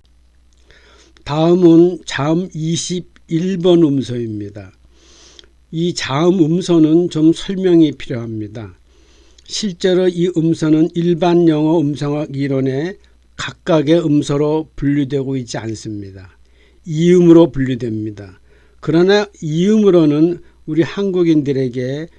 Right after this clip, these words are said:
이해하기도 설명하기도 어렵습니다. 차라리 음소로 분류하는 것이 이해하는 데 도움이 될 것이라는 판단으로 본 강사가 음소로 분류했습니다.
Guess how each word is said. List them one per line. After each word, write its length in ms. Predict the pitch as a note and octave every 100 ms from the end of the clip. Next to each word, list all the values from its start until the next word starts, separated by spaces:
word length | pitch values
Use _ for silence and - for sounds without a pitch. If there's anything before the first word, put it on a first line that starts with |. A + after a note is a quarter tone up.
| _ _ -
이해하기도 1080 | D#3 D#3 D#3+ C#3 C#3+ C3+ B2+ C3+ C3+ E3+ _
설명하기도 1120 | - - G3 F#3 F3+ E3+ E3 D3 C#3+ D#3+ D#3+ _ _
어렵습니다. 920 | C3 B2+ A#2+ - A#2 G#2+ G2+ G2+ G2 _ _ _ _ - - - _ _
차라리 680 | - - F#3 F#3 F3 F3+ G3+
음소로 680 | E3+ F3 G3 F#3+ F3+ F#3+ F#3+
분류하는 520 | C#3+ D#3 E3 D#3+ D3+
것이 300 | D#3 D#3 -
이해하는 840 | D3+ E3+ D#3+ D3 D#3 D3 D3 C#3+ C3
데 280 | C#3 D3 D#3+ - _ - -
도움이 380 | C#3+ D3+ D#3+ E3
될 160 | D#3 C#3+
것이라는 640 | - C#3+ E3 C#3+ C#3 C3+
판단으로 760 | - G3+ F#3 D#3+ C#3 B2 B2 C3+ - _ _
본 260 | - C#3+ C#3
강사가 840 | C#3 C3 C3 B2 A#2 A2 A#2 D#3 E3+ _ -
음소로 720 | D#3+ E3 D#3 D3+ D3 D#3+ E3
분류했습니다. 960 | C#3 C3+ C3 B2 - A#2 G#2 G2 G2